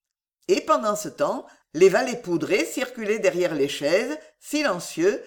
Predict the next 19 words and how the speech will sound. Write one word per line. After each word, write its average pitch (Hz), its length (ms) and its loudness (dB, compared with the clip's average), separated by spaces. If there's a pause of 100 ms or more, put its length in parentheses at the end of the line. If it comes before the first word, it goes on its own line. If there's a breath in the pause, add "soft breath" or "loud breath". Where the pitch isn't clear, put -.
(140 loud breath)
graves 165 440 -4
comme 254 220 -6
des 165 260 -2
ombres, 247 400 -2 (280 loud breath)
attentifs 277 580 -2
à 285 60 2
leur 214 160 -4
service. 139 640 -6 (1300)
Seul 294 380 2
entre 170 240 -2
tous 269 180 -4
les 285 140 -2
convives, 180 580 -4 (200 loud breath)
le 170 120 0
comte 247 320 -2
Roqueblave 214 680 0
ne 185 80 -6
parlait 147 320 -4
pas, 180 440 -4